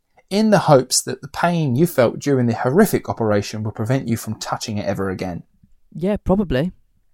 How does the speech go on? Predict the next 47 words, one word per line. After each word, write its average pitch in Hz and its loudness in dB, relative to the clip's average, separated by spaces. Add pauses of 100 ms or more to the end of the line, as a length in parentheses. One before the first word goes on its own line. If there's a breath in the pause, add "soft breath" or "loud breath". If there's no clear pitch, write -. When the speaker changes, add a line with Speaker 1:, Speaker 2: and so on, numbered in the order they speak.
(960)
Speaker 1:
This 151 -2
is 156 0
a 165 2
man 147 2
who 131 -2
created 120 -2
our 107 0
beloved 117 2
cornflakes. - -6 (500)
Speaker 2:
What? 175 -12 (140)
<sighs> 185 -8 (1120 loud breath)
What 220 -4
the 175 -10
fuck 160 -8
is - -12
happening 123 -4
here? 127 -4
Speaker 1:
This 143 -2
is 147 4
a 147 4
man 151 4
who, 131 4
when 131 0
you 131 -2
go 147 6
to 143 -4
grab 147 2
your 143 2
box 151 -2
of 147 -4
cereal 127 2
in 120 2
the 127 0
morning, 110 2
his 110 0
name 127 0
is 110 -2
plastered 127 -2
all 120 2
over 110 4
the - -4
bo-, 107 2
box. - 4
<laughs> - -14
And 131 -6
this 151 2
man 156 4